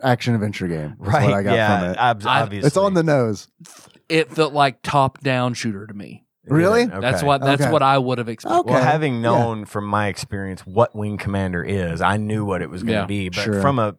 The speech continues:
Speaker 2: from a box art standpoint, I actually really liked it. I thought
Speaker 1: I did,
Speaker 2: from
Speaker 1: I
Speaker 2: the
Speaker 1: like it too.
Speaker 2: perspective sitting in the cockpit like you get from the game, and
Speaker 3: Yeah.
Speaker 2: there's all the explosions and the, you know, things going on, it made it seem like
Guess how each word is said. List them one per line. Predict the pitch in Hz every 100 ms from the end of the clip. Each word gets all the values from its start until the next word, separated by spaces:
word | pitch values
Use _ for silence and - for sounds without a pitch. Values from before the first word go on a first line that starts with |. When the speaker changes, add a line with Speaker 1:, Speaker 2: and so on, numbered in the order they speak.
| _
Speaker 2:
from | 123 107
a |
box | 85 117 131 -
art | 107 80
standpoint, | - 110 110 104 92 85
I | 127
actually | 131 - 98
really | 98 87
liked | 85 90 87 -
it. | 85
I |
thought | 85 107 101 -
Speaker 1:
I | 123 170
did, | 294
Speaker 2:
from | - - 135
Speaker 1:
I | 127
Speaker 2:
the |
Speaker 1:
like | 170 208
it |
too. | 127
Speaker 2:
perspective | - 156 120 123 113
sitting | - 120 117
in | 110 110
the |
cockpit | - 110 104 - 113 85
like | 101 -
you | 95
get | 101 -
from | 110
the | 110
game, | 101 101 98 98 95
and | 104
Speaker 3:
Yeah. |
Speaker 2:
there's | 101 104
all | 131 135
the | 143
explosions | 131 - - 139 139 131 127 123 117
and | 120
the, | 117 98 - - - _ -
you | 139 127
know, | 117
things | 139 131 110
going | 123 120 120
on, | 123 117
it | 104
made | 120 120
it | 113 -
seem | - 113 110
like | 101